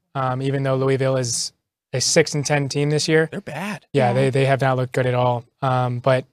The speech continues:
Speaker 1: Carolina looked dominant against Syracuse in their last matchup, um, and they, they've, they've looked every bit a top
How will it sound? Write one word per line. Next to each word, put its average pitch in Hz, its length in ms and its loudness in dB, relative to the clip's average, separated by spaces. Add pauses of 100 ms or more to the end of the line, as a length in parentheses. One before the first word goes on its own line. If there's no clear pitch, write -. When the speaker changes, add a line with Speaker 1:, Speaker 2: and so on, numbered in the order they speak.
(420)
Speaker 1:
Carolina 170 420 6
looked 156 180 0
dominant 160 360 4
against 147 240 -2
Syracuse 160 420 2
in 156 40 -4
their 151 120 2
last 147 260 4
matchup, 160 420 4 (440)
um, 135 300 0
and 135 100 -2
they, 139 220 4
they've, 135 500 -2 (1500)
they've 190 180 8
looked 196 500 4
every 196 240 4
bit 170 360 4
a 165 300 4
top 170 480 2